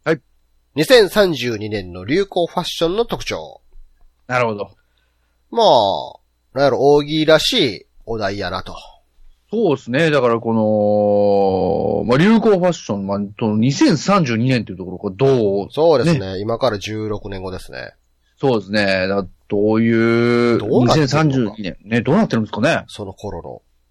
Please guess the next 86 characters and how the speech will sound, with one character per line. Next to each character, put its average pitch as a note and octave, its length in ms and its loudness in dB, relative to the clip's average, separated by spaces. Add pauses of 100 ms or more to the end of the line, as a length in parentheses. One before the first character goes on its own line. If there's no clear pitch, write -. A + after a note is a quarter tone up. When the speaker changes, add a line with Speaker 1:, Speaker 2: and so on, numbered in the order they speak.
(240)
Speaker 1:
う A2+ 40 -4
ん。 G2 220 -2
Speaker 2:
世 E2+ 140 -8
界 E2 220 -10
な C#2 100 -12
の C#2+ 100 -16
か、 D2+ 140 -12
日 - 80 -12
本 F2+ 220 -10
な D2 100 -12
の G#1+ 80 -18
か。 - 180 -20 (1080)
Speaker 1:
そ G#2+ 180 -2
う F#2+ 40 -8
な F#2+ 80 -8
ん F#2 40 -6
で - 0 -
す - 20 -4
よ。 F#2 80 -6
だ F#2 540 -4
か F2 40 -20
ら、 G#2 80 -12
で、 A2 100 -8
し - 80 0
か - 80 0
も A#2 60 0
フ - 80 -8
ァ D3+ 100 2
ッ E3 40 2
シ - 200 2
ョ A#2 60 2
ン G2+ 40 -2
は F#2+ 140 -6
ど C#3 460 4
う C#3 40 2
移 C3+ 140 -4
り C3+ 60 2
変 G2 100 2
わ A#2+ 60 4
っ - 20 -6
て A#2 100 -6
い A2 40 -4
っ - 20 -20
て B2+ 80 -2
る G#2+ 60 -4
の F2+ 80 -10
か F2+ 100 -14
と。 - 180 -20 (160)
Speaker 2:
ま E2 100 -12
あ、 - 20 -10
フ G2 60 -8
ァ - 20 -6
ッ - 40 -8
シ - 240 -8
ョ A2+ 60 -2
ン A2+ 60 -2
は C#3+ 80 0
正 B2 140 -4 (100)
直 E3 500 -6 (380)
読 A2+ 140 -4
め E3 80 6
な A3+ 60 6
い C#3 40 4
で G2+ 60 -4
す - 60 -14
か C#2 120 -14
ら - 60 -18
ね。 E2+ 200 -14 (400)
Speaker 1:
う - 40 -16
ん。 - 20 -20 (100)
全 B2 100 0
く C3 40 -8 (100)
読 C#3+ 220 2
め C3 60 4
な B2 60 4
い - 40 4
で G2 60 0
す F#2 100 -16
ね。 F#2+ 260 -2
Speaker 2:
と F3+ 80 -2
は F#3 180 6
い - 40 -2
え、 - 40 -2
Speaker 1:
こ C4 80 -2
れ C3 220 4
は。 E2+ 60 -10